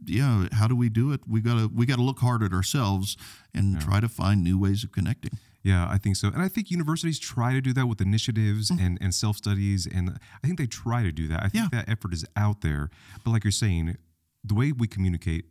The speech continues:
Speaker 2: is evolving. And
Speaker 1: Yeah.
Speaker 2: It's changing. And, and, and I, I do think it takes a, a larger, uh, deeper look at the institution itself to really decipher that and discern that.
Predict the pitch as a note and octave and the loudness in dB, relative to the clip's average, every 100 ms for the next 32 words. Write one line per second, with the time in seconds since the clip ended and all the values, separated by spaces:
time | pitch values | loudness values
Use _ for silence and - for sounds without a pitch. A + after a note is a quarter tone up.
0 | - E2+ E2 D#2+ D2+ - - - G#2+ G#2 | -8 -4 -2 -4 -6 -8 -12 -2 0 0
1 | - F2 D2+ D2+ - - E2+ D#2+ - - | -2 -4 -4 -6 -6 -4 -4 -4 -10 -18
2 | - - F#2+ F2+ - F#2 G2 G2+ G2 F#2 | -20 -6 0 0 0 -2 0 -2 -2 -6
3 | - F2+ - - F2 D#2 E2+ E2+ F2 F2+ | -4 -6 -6 -4 -4 -2 -4 -2 -2 0
4 | F#2 F2+ F2+ F2 F2+ _ _ _ - F2+ | -2 -2 -2 -2 -6 _ _ _ -8 -6
5 | E2+ D2 G2+ F2 G2 F2+ E2 D#2+ - E2+ | -6 -6 -6 -2 -2 0 -2 -4 -4 -4
6 | E2 - _ _ - G2 G#2 G2+ G#2+ - | -4 -10 _ _ -18 0 0 2 0 0
7 | D#2+ - G2 D#2 - - E2 E2+ D2+ D#2+ | -4 -2 -2 -2 -4 -6 -4 -2 -4 -4
8 | D#2+ D#2 D#2 D2 - E2 D#2+ E2 D2+ D2 | -4 -4 -6 -6 -6 -4 -4 -2 -2 -4
9 | C#2+ | -6